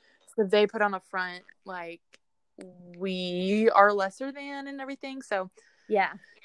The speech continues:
Speaker 1: just accommodating to, like, their lifestyle and their routines is super, super important, um, to, for, like, not only your safety, but, like, it's just more fun. You've lived with your lifestyle for so many years, start to appreciate others.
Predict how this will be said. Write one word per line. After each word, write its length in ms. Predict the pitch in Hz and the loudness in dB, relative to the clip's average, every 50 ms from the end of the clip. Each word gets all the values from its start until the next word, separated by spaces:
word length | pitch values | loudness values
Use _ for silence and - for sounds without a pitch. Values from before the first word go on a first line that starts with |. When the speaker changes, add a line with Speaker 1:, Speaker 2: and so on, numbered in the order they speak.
| - - | -8 -4
Speaker 1:
just 220 | 349 349 - - | -2 -2 -2 -2
accommodating 600 | 339 - - 254 262 233 240 226 240 226 233 233 220 | -2 -2 -2 -2 -2 -2 0 -2 -2 -2 -4 -8 -6
to, 100 | 247 226 | -4 -4
like, 160 | 208 208 190 185 185 | -4 -4 -6 -10 -8
their 420 | 185 196 190 190 185 185 185 190 190 | -8 -6 -6 -4 -4 -4 -4 -4 -6
lifestyle 720 | 175 180 175 175 175 - - 190 180 175 175 175 180 - - | -4 -4 -6 -6 -6 -8 -10 -8 -6 -6 -6 -6 -8 -10 -12
and 240 | 185 180 180 175 165 | -14 -14 -14 -10 -8
their 400 | 180 175 175 175 175 175 175 175 | -6 -6 -4 -4 -6 -6 -8 -10
routines 680 | 175 185 180 - - - 240 240 226 226 226 220 214 202 | -12 -16 -18 -18 -14 -10 -8 -4 -4 -2 -2 -2 -2 -4
is 140 | 214 208 - | -6 -8 -8
super, 400 | - - - 220 208 - 247 233 | -10 -14 -12 -12 -10 -8 -10 -10
super 220 | - 247 226 233 | -10 -8 -6 -6
important, 600 | 202 196 - 196 185 190 - 214 220 247 269 - _ _ - | -6 -4 -2 -2 -2 -2 -2 -2 -2 -2 -2 -4 _ _ -4
um, 380 | 190 185 185 180 185 185 196 - - - | -2 -2 -2 -2 -6 -8 -12 -16 -10 -6
to, 140 | 233 220 - _ | -6 -6 -6 _
for, 160 | - 214 208 196 | -4 0 2 2
like, 180 | 190 185 180 | 2 2 0
not 140 | 208 247 302 | 0 -2 -2
only 160 | 359 339 302 | -2 -2 -4
your 80 | 214 202 | -8 -10
safety, 560 | - - - 175 175 - - - 254 262 262 | -10 -10 -10 -10 -10 -8 -4 -2 0 0 0
but, 140 | 202 196 185 | 0 0 0
like, 240 | 180 180 180 - _ _ _ _ _ _ _ _ _ _ - | 0 0 -2 -4 _ _ _ _ _ _ _ _ _ _ 0
it's 140 | 233 220 208 | 0 0 0
just 180 | 254 233 196 | -2 -6 -4
more 140 | 208 185 180 | -2 -2 -2
fun. 380 | - - 170 - - - - - _ _ | -2 -2 -4 -4 -6 -8 -16 -20 _ _
You've 300 | - 202 202 214 202 190 | -8 -4 -4 -4 -2 0
lived 240 | 202 202 196 185 - | 4 4 2 4 2
with 180 | 202 202 - - | -2 -2 0 2
your 100 | 247 269 | 2 4
lifestyle 420 | 247 220 226 - - 214 202 208 | 4 2 2 0 -2 -2 -2 -2
for 120 | - 214 | -4 -6
so 160 | 202 - 208 196 | -12 -12 -10 -10
many 160 | 196 190 190 | -10 -10 -10
years, 380 | 185 185 185 185 185 180 175 | -10 -10 -12 -12 -14 -14 -16
start 360 | - - - 196 185 185 - - | -18 -8 -2 -2 -2 -2 -4 -6
to 380 | - 196 185 185 180 180 175 - _ _ _ _ _ _ _ - | -8 -6 -6 -4 -6 -8 -10 -14 _ _ _ _ _ _ _ -10
appreciate 500 | 208 - 226 214 185 - 185 180 180 - | -4 0 2 2 2 0 -2 -4 -2 -2
others. 560 | 170 170 165 185 196 247 311 339 - - - | -2 0 2 2 0 0 0 -4 -8 -12 -20